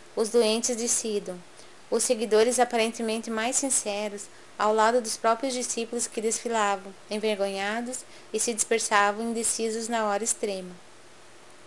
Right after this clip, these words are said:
Possuído de viva emoção, Tomé se pôs a chorar intimamente. Foi então que se, que presumiu escutar uns passos delicados e quase imperceptíveis. Sem poder explicar o que se dava,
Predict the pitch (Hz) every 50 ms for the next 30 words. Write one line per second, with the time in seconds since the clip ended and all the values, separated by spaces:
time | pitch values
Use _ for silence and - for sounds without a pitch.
0 | - - - - - - - - - - - - - 214 214 - - 240 233 247
1 | 240 254 226 247 254 214 208 226 220 226 233 226 220 214 208 - - - 196 190
2 | 196 202 208 - - - 214 208 208 196 214 214 - 247 - - 233 226 226 240
3 | - - 220 202 208 202 208 214 220 208 - - 226 226 220 208 185 170 170 175
4 | - - - - - - - - - - - - - - - 226 226 240 226 233
5 | 240 233 247 240 - - - 247 226 - - - - - 220 233 220 226 220 214
6 | 214 220 233 240 - - 240 - - 202 202 214 214 - - - - 240 254 247
7 | - - - 220 214 214 - 226 214 240 233 214 208 - - 220 214 214 220 214
8 | 214 214 - - - - - - 214 - - 247 233 247 247 285 311 302 294 285
9 | 302 294 277 - 285 - - - - - 214 185 175 170 185 180 - - - -
10 | - - - - - - - - 262 269 254 - 285 247 269 262 240 - - 240
11 | 240 - - 226 220 233 247 - - - 226 196 190 190 196 202 208 214 233